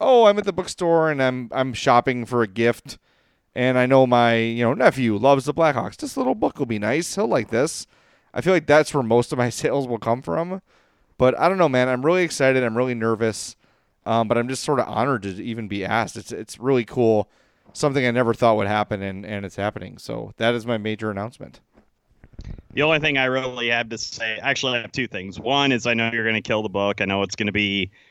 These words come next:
Speaker 2: awesome, and I'm really happy that you're getting this opportunity to share your Blackhawk fandom with, uh,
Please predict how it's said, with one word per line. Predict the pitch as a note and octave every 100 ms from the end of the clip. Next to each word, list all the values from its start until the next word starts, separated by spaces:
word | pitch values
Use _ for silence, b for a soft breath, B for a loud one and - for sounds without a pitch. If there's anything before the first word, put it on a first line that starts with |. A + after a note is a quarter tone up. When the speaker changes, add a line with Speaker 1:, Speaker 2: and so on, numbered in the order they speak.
| b
Speaker 2:
awesome, | B2 C3 C#3 - B2+ A#2+
and | G#2+
I'm | G#2
really | A#2 A2+
happy | G#2+ A#2+ A#2+
that | G#2+
you're | G#2
getting | G2+ G#2+
this | G#2 G2
opportunity | G#2 F#2 G#2+ A#2 A2 A2
to | G2+
share | - G#2
your | G2
Blackhawk | G2+ G#2 G#2 G#2+ -
fandom | A2+ G#2 G2+ G2+ G2+
with, | G2+ G2 G2+ _ B B B
uh, | F#2+ G2